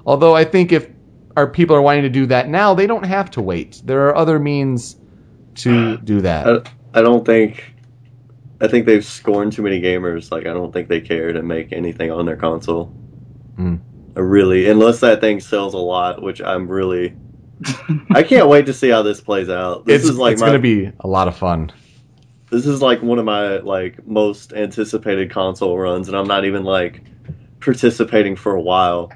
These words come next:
Speaker 2: but I can't wait to see how the general public, like, goes with this.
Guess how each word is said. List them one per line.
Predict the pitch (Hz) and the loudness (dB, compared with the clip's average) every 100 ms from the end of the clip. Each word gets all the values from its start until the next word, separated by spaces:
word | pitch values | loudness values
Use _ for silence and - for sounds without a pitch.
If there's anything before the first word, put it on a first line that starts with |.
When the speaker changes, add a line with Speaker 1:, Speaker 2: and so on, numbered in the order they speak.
| - | -4
Speaker 2:
but | 107 | -2
I | 98 | -2
can't | 98 107 90 | -4 -4 -4
wait | 92 90 | -4 -4
to | 90 | -8
see | - 92 | -8 -6
how | 92 85 85 87 80 | -6 -6 -4 -6 -6
the | 95 | -10
general | 90 87 87 | -8 -6 -6
public, | - 92 87 85 82 - - - - - - - - - | -4 -4 -2 -6 -8 -18 -20 -20 -20 -20 -20 -20 -18 -10
like, | - | -6
goes | - 90 87 101 | 0 0 0 -2
with | 87 | 0
this. | 90 87 - | 0 0 -4